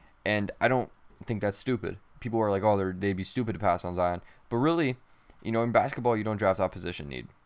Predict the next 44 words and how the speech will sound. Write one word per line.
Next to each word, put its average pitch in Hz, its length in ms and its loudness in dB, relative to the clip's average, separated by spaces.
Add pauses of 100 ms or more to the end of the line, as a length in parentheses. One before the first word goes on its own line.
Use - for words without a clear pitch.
(340)
You 98 100 -6
draft 98 280 4
off 95 280 4 (100)
best 104 240 0
available, 90 640 0 (540)
and, 90 520 -2
you 95 80 -6
know, 95 140 2
if 90 80 -6
the 98 80 -4
guy 101 220 6
who 98 120 -2
happens 92 240 2
to 92 80 -10
fill 95 140 -4
your 92 100 0
position, 87 500 -8
whatever. 87 360 -4 (320)
But 104 280 2 (880)
if 101 160 -2
you 147 140 -4
felt 131 360 6
that 107 180 2
Ja 107 160 6
Morant 98 440 0
was 95 200 -2
comparable 95 600 -2
to 92 100 -4
Zion, 92 580 0
and 90 80 -6
on 87 80 -4
top 92 220 2
of - 40 -12
that, 98 180 2
he 98 100 -8
fills 95 260 -2
a 92 40 -6
position 90 440 -4
need 92 200 -4
being 90 200 -4
the 85 40 -6
point 90 240 -4
guard 87 160 0
position 95 500 -6